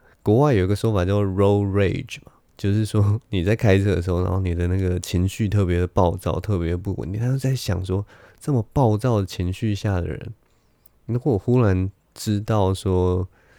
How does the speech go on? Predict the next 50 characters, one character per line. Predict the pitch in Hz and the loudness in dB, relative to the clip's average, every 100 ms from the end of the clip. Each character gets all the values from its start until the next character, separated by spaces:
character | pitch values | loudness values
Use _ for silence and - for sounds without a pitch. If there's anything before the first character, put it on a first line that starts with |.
| - | -6
前 | - 90 | 0 4
面 | 127 | 4
那 | 110 | 4
台 | 104 85 | 2 2
车 | 101 | 0
不 | 92 90 | 0 -2
是 | 90 | -4
故 | 95 - 92 90 | -6 -2 -2 0
意 | 90 - - | -2 -4 -8
挡 | 151 - - | -8 -8 -6
在 | 92 | -2
那 | 92 87 | 0 0
边 | 87 95 | 0 -4
的， | 95 - _ _ _ _ _ _ _ _ | -8 -12 _ _ _ _ _ _ _ _
他 | 117 | -2
其 | 120 - 98 | -2 0 0
实 | 101 | 0
是 | 107 107 101 | 0 0 2
有 | 95 92 123 _ _ _ | 0 -2 -8 _ _ _
发 | - 104 98 | -6 0 0
生 | 107 98 | 0 0
的 | 90 | 0
一 | 90 | 0
些 | 95 | 0
事 | 90 98 | -2 -4
情， | 71 - | -4 -6
也 | - 98 | -4 -2
许 | 107 | -2
是， | - 107 98 92 _ - - - | 0 -2 -2 -4 _ -20 -20 -8
是 | 110 | 0
有 | 101 85 | 2 0
急 | - 82 82 | -2 -2 -2
事 | 90 - 98 | -2 -2 2
啊， | 87 85 | 2 2
或 | 90 95 | 2 0
者 | |
是 | 85 95 | 0 -2
说 | 90 90 90 | -2 -2 0
有 | 90 | -2
紧 | - 80 | -2 -6
急 | 78 76 | -4 -4
状 | - 82 | -2 -2
况， | 82 - 85 - | -4 -10 -10 -8
所 | - | -2
以 | 98 | -2
才 | - 85 82 - _ - | 0 -2 -4 -8 _ -6
停 | 85 85 | -4 -2
下 | 95 | -2
来。 | - - - - _ _ _ _ _ _ _ _ | -2 -6 -12 -16 _ _ _ _ _ _ _ _
那 | 127 | -2